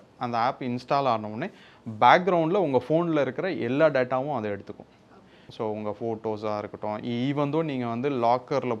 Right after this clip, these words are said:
போட்டு, லாக், பாஸ்வேர்ட்லாம் போட்டு வச்சிருப்போம். அந்த மாதிரி வச்சிருந்தாலும்,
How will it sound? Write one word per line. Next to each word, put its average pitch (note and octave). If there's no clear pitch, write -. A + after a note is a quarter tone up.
போட்டு, A2+
லாக், A#2
பாஸ்வேர்ட்லாம் A#2+
போட்டு A2+
வச்சிருப்போம். -
அந்த B2+
மாதிரி D3
வச்சிருந்தாலும், B2+